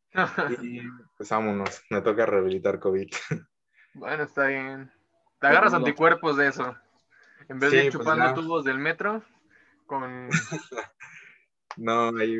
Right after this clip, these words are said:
Speaker 2: este, con los pacientitos covid, pues, eh, la intubación y todo, se, se aprenden cosas nuevas, ba-, bastante raras, pero cosas nuevas.
Speaker 1: Muy bien.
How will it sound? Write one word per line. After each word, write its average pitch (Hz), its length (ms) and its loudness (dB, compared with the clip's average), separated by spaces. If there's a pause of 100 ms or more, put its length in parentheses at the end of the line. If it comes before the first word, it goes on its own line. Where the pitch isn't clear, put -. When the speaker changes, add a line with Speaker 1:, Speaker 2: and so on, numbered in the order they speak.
(100)
Speaker 2:
este, 101 400 -4
con 98 180 -2
los 98 120 -4
pacientitos 101 540 -2
covid, 107 380 0
pues, - 340 -8
eh, - 300 -8
la 98 160 2
intubación 107 640 2
y 123 80 -4
todo, 127 280 6
se, 104 300 -4
se 110 140 -2
aprenden 127 420 -2
cosas 120 320 -4
nuevas, 101 320 -4 (180)
ba-, 98 220 -6
bastante 113 760 -2
raras, 147 420 0
pero 90 180 -8
cosas - 340 -6
nuevas. - 380 -20 (1500)
Speaker 1:
Muy 131 160 -8
bien. 139 480 -6